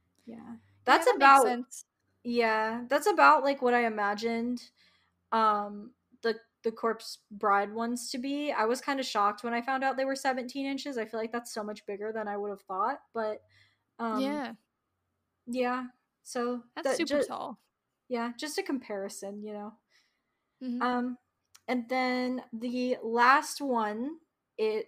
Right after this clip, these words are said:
Speaker 1: that I did, like, some specific research on is Paranorman from two thousand twelve.
Speaker 2: Yes, love that movie.
Speaker 1: Yeah, I remember
Speaker 2: Also
Speaker 1: when
Speaker 2: love the
Speaker 1: that
Speaker 2: style of it. Super good.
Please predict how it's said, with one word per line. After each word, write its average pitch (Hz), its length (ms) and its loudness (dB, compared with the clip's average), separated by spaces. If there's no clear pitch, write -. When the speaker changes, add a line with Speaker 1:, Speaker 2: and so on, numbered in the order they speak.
Speaker 1:
that 214 160 0
I 202 240 2
did, 208 380 -4
like, 202 220 -8
some 214 560 -10
specific 220 720 -4
research 220 420 -6
on 196 220 -4
is 214 280 -6
Paranorman 226 720 -4
from 220 200 -6
two 214 120 -14
thousand 208 320 -6
twelve. 220 440 -6
Speaker 2:
Yes, - 520 -8
love 240 320 -6
that - 180 -16
movie. 285 380 -20
Speaker 1:
Yeah, 208 500 0
I 214 60 2
remember 262 320 4
Speaker 2:
Also 311 80 4
Speaker 1:
when - 60 2
Speaker 2:
love 262 100 2
the 269 80 4
Speaker 1:
that - 60 -4
Speaker 2:
style 240 420 4
of 240 180 -2
it. 247 220 -6
Super - 440 -16
good. - 260 -20